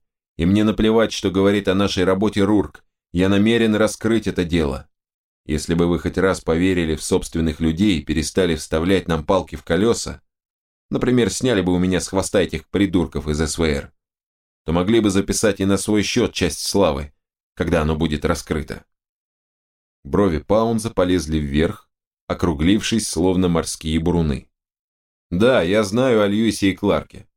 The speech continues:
сказал Босх, «и знаю, что вам поступили копии их отчётов. Они, конечно, не рассказали вам о той маленькой беседе, которую я с ними провёл. Я застукал их, когда они решили малость вздремнуть возле моего дома».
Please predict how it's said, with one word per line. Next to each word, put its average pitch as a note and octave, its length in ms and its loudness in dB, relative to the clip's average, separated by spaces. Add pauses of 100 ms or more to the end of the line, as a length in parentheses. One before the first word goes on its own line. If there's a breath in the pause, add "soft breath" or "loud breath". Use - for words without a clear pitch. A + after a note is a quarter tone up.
(100)
сказал D#2+ 380 -2
Босх, D2+ 360 -6 (400)
«и F2 80 0
знаю, G#2 380 2
что F2+ 180 -2
вам G2+ 160 0
поступили F#2+ 480 -2
копии G2+ 380 0
их E2+ 240 0
отчётов. - 560 -4 (500)
Они, C#3 240 -2
конечно, A#2+ 420 0
не A2 140 2
рассказали A#2+ 580 0
вам D#2 220 0
о D2 60 -2
той F2+ 160 0
маленькой E2+ 440 -2
беседе, F2+ 460 0
которую D2+ 440 -2
я E2 100 0
с - 120 -8
ними D2+ 220 0
провёл. C#2+ 480 -2 (600)
Я A2 160 2
застукал F#2+ 500 0
их, D2+ 120 -6
когда D#2+ 260 0
они F2 200 0
решили F2 380 -2
малость F#2 460 0 (160)
вздремнуть G#2+ 680 0
возле F2+ 300 0
моего F#2 280 2
дома». C#2 400 -4